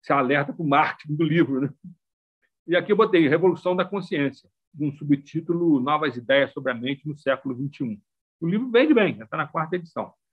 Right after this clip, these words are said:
Mas antes disso eu tinha publicado O Caminho da Cura, já tá na sétima edição, em que eu aplico essas ideias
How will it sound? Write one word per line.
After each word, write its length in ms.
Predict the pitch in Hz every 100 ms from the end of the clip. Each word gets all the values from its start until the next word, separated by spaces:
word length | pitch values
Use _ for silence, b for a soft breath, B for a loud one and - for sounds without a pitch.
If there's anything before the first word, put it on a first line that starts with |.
| _ _
Mas 140 | 165 160
antes 260 | 262 185
disso 200 | 147 208
eu 40 | 233
tinha 140 | 240
publicado 680 | 233 247 247 175 170 147 135
O 100 | 123
Caminho 340 | 139 139 139
da 100 | 123
Cura, 460 | - - 190 185 185 _ _ _ _ -
já 180 | 120 127
tá 120 | 143
na 120 | 131
sétima 640 | - - 180 196 - 139
edição, 420 | 135 - - 156
em 60 | 156
que 80 | 156
eu 40 |
aplico 540 | 135 - _ 190 226 180
essas 280 | 160 147
ideias 500 | 131 113 131 120 104